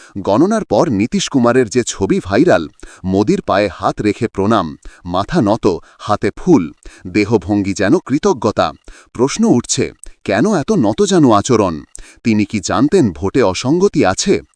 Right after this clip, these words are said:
এই প্রশ্ন জনমনে দানা বাঁধছে। বিহারে গ্রাউন্ড রিপোর্ট ছিল ইন্ডিয়া জোট এগিয়ে, বুথ পর্যায়ে হলেও বিজেপি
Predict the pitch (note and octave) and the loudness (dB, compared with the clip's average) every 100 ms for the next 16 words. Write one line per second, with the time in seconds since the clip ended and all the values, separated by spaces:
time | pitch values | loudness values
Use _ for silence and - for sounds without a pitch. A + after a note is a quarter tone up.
0 | - - - G2+ G#3 - G#2 - C#3 B2+ | -20 -20 -2 2 2 0 -4 -2 -2 0
1 | G2+ E3 D#3 G#2+ F3 F#2+ D#3 E3+ G#2 - | 0 2 2 2 2 0 0 2 0 0
2 | - F#2+ C2+ _ - - _ F2 B2 E3 | -4 -6 -8 _ -20 -20 _ -2 0 2
3 | G3 G2+ C2+ _ - - F2 G2 C#3+ G#3 | 0 -2 -4 _ -20 -14 -4 0 2 2
4 | C3+ C3 B2 - G#2+ A2+ G#3 - D#3+ G3+ | 0 0 0 0 -2 0 0 2 2 4
5 | G3 A2 G#2 G2+ - D3+ G#2+ F#2 C#2+ - | 2 2 0 0 0 0 0 -4 -4 -14
6 | - - E2+ D3 - - G#2+ - A2 F#2+ | -20 -16 0 2 2 0 0 2 0 0
7 | F#2 A2+ G#3 G#2+ G2+ A#2+ A2+ | 0 2 2 0 0 0 -2